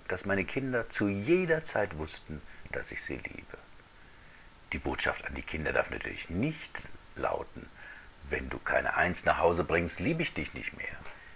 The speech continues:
Die Botschaft muss lauten: ‚Du kannst eine Eins bekommen, weil du ein starkes, schlaues Kind bist.‘ Wenn ein Kind in der Mathematik oder beim Klavierspielen richtig gut ist, bekommt es Anerkennung.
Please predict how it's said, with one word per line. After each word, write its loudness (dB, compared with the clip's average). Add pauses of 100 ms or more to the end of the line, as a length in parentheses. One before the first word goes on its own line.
(180)
Die -2
Botschaft 0
muss 0
lauten: -2 (600)
‚Du -4 (120)
kannst 0
eine 2
Eins 0
bekommen, 0 (280)
weil 4
du 2
ein -2
starkes, -2
schlaues -2
Kind -4
bist.‘ -6 (1400)
Wenn 0
ein 2
Kind 6
in 4
der 4
Mathematik 0
oder 4
beim -2
Klavierspielen -2
richtig -4
gut 0
ist, -4 (220)
bekommt 2
es -4
Anerkennung. -2